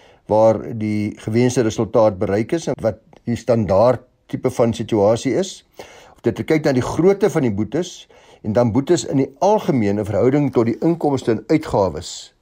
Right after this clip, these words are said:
van hierdie spesifieke huiseienaarsvereniging dalk. Dis ook al gesê. En deur 'n mens se reg op billikheid, geregverdigheid en geregtigheid uit te oefen. In elke geval sal die hof baie mooi gaan kyk na die meriete van elke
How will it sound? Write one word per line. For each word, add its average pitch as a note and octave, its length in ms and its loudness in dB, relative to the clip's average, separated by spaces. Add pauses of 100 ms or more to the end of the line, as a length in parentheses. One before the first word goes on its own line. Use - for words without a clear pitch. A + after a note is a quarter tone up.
(520)
van A2+ 160 2
hierdie A#2 220 0
spesifieke A#2+ 580 0
huiseienaarsvereniging B2+ 1200 0
dalk. F#3+ 300 -2 (580)
Dis - 160 -16
ook B2+ 240 2
al B2+ 140 2
gesê. D#3 400 -2 (420)
En D#3+ 400 2
deur C#3 160 2
'n C3+ 100 2
mens C#3 300 2
se C3+ 60 4
reg - 580 0 (380)
op G2+ 240 -2
billikheid, C#3 580 2
geregverdigheid B2+ 920 -2
en B2 100 -2
geregtigheid A2+ 880 -2 (480)
uit E3 180 4
te D#3+ 60 0
oefen. A2+ 300 0
In G2 180 -4
elke G3+ 280 -4
geval D#3+ 420 0
sal B2+ 120 -4
die A2 80 2
hof A#2+ 220 2
baie A2 240 4
mooi G#2+ 240 0
gaan G2 200 -6
kyk - 360 -6 (440)
na G#2+ 140 2
die A#2 80 2
meriete C3 380 2
van - 180 -4
elke C3+ 400 2